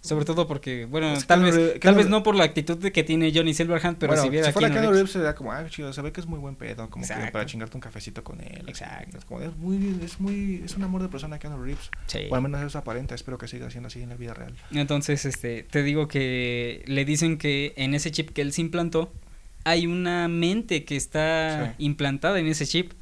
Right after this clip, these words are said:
Speaker 1: Y literalmente le dicen, "Güey, esta mente se va a apoderar de tu cuerpo". Esta mente se va a quedar con tu cuerpo y
Speaker 2: Sí.
Speaker 1: no hay nada que tú puedas hacer, tú vas a dejar de existir en algún momento.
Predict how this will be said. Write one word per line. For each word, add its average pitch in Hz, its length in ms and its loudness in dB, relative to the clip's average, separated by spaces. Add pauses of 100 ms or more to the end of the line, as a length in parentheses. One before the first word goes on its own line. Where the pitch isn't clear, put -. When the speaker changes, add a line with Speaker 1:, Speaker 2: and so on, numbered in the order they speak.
(380)
Speaker 1:
Y 120 300 -2
literalmente 139 500 0
le 147 120 2
dicen, 135 340 -4 (240)
"Güey, 135 340 -4 (220)
esta 185 320 4
mente 190 480 2 (160)
se 151 160 4
va 147 100 4
a 160 40 6
apoderar 165 500 4
de 160 100 0
tu - 260 -2
cuerpo". 160 460 2 (880)
Esta 165 300 0
mente 165 360 0
se 143 120 -6
va 139 80 -2
a 156 80 -4
quedar 151 240 0
con 151 240 -4
tu 247 160 -4
cuerpo 247 420 2
y 214 60 0
Speaker 2:
Sí. 185 40 2
Speaker 1:
no 185 80 2
hay 190 100 0
nada 214 340 -2
que 160 80 -6
tú 175 200 -10
puedas 208 300 -2
hacer, 202 240 -2
tú 220 160 -4
vas 220 180 2
a 214 60 0
dejar 185 280 0
de 196 60 -4
existir 185 360 -2
en 185 100 2
algún 147 220 -2
momento. 160 440 -2